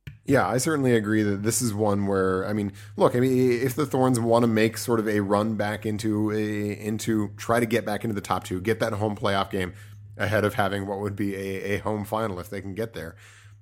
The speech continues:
they need to be, they need to be able to go and get three points from games like this. The Orlando game was one of those games,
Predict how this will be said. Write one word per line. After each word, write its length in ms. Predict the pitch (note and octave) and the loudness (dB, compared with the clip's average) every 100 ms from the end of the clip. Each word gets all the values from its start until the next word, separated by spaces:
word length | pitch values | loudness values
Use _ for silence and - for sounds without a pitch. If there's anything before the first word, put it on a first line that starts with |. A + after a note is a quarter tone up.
| - - | -20 -6
they 220 | A#2+ C#3 | 2 4
need 220 | D#3 C#3+ | 6 4
to 40 | D3 | 6
be, 380 | C#3 C#3 C#3 C#3 | 6 6 6 4
they 240 | B2 C3 | 4 4
need 160 | C3+ C#3 | 4 2
to 60 | |
be 120 | B2+ | 2
able 140 | B2 A#2+ | 2 2
to 60 | |
go 180 | A2+ A2+ | 2 2
and 80 | A2+ | 2
get 160 | A2+ - | -2 -2
three 160 | A#2 | -6
points 240 | G2+ G#2+ - | -4 -6 -4
from 200 | A2 G2+ | -4 -2
games 220 | G2+ G2+ | -2 0
like 160 | G2 | -2
this. 260 | - E2 - | -4 -8 -8
The 400 | - A#2+ A2+ G#2+ | -8 -4 -4 0
Orlando 400 | G#2+ A2 G#2+ B2 | 0 0 0 0
game 260 | C3 C3 A2+ | 0 0 0
was 240 | F2+ G#2+ | 2 0
one 160 | A2+ C3+ | 2 0
of 100 | C#3+ | 2
those 200 | D3+ D3 | 2 2
games, 300 | D#3 D#3+ E3+ | -4 -6 -10